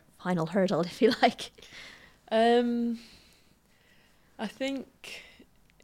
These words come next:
Speaker 2: I think, well, we really, they're an amazing team. They've got goals in them. We really respect them, and I think on the day we know that they have that, so we need to be really on it defensively. And, yeah, I think we, we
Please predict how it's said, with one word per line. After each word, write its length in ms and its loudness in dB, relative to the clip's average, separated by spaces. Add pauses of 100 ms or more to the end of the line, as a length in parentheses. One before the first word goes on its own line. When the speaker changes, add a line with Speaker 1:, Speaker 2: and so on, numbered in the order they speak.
(260)
Speaker 2:
I 40 -20
think, 340 -12
well, 160 0
we 140 -2
really, 240 0
they're 280 0
an 60 2
amazing 420 0
team. 240 -4
They've 160 -6
got 160 -6
goals 280 -2
in 60 -12
them. 120 -6
We 80 -4
really 240 -2
respect 420 -8
them, 120 -6
and 80 -6
I 40 -8
think 220 -12 (1600)
on 160 0
the 80 0
day 200 2
we 120 -4
know 220 -4
that 220 -8 (120)
they 120 -2
have 240 -2
that, 180 -4
so 120 -8
we 80 -4
need 140 -4
to 60 -20
be 100 -6
really 260 -4
on 140 -6
it 80 -10
defensively. 640 -8
And, 220 -8 (720)
yeah, 180 -6
I 40 -4
think 400 -10
we, 280 -6
we 240 -6